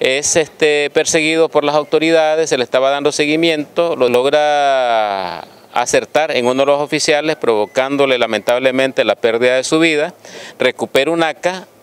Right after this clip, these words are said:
esa A K después llega aparentemente el comisionado Avellán y les exige a los oficiales que la recuperen. ¿Qué pasa? Este,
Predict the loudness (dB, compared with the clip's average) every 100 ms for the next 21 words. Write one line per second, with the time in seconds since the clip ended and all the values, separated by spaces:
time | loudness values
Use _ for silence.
0 | -4 -2 2 0 0 0 0 0 0 0
1 | 0 -2 0 0 2 0 0 -2 -2 -2
2 | 0 0 0 -2 -2 -4 -2 0 0 2
3 | 0 0 -2 -4 -2 0 0 0 -2 0
4 | 0 0 -2 0 0 0 -2 -6 -2 0
5 | 0 -4 -2 0 -2 -6 -4 -2 -2 -6
6 | -14 -18 -18 -18 -18 -18 -20 -20 -20 -4
7 | -2 0 0 0 0 0 2 0 -2 0
8 | 0 2 0 -2